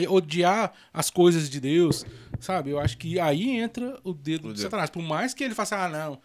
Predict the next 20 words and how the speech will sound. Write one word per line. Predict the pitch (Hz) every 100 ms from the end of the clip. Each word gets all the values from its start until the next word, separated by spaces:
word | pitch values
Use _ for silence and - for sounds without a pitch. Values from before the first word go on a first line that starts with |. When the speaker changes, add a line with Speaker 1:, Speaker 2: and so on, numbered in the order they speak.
| _ _ _ _
Speaker 1:
eu | 151 156
acho, | 139 - 147
igual | 143
o | 139
Black | 135 127
Sabbath. | - 123 107 - _ _ _
Eu, | - _ _ _ _ _
se | - 220
eu | 226
sou | 226
religioso, | 208 196 170 196
eu | 311
nem | 466
queria | 453 285
me | 240
apresentar | 202 190 190
como | 220
príncipe | - 185 185 190
das | 156 -
trevas. | 156 147 131